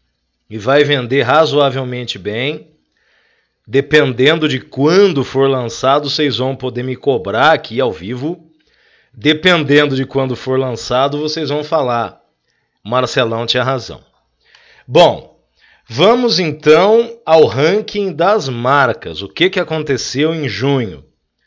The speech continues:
A Chipwagen, a Lacrowagen, eh, ficou em segundo lugar, com bastante folga em relação à Cornolete, que ficou em terceiro.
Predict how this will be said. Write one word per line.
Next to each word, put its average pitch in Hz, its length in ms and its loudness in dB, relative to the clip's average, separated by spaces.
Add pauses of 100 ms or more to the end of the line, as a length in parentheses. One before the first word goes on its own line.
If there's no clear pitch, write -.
(180)
A 113 500 -2
Chipwagen, 151 880 2
a 127 100 -2
Lacrowagen, 135 1200 0 (760)
eh, 156 340 2
ficou 170 380 -4
em 180 100 -4
segundo 147 380 -2
lugar, 107 680 -2 (540)
com 139 180 -4
bastante 165 880 2
folga 147 520 2
em 127 100 -6
relação 127 840 -4
à 110 100 -6
Cornolete, 135 960 0 (380)
que 120 80 -16
ficou 117 260 -14
em 117 80 -10
terceiro. 104 720 -6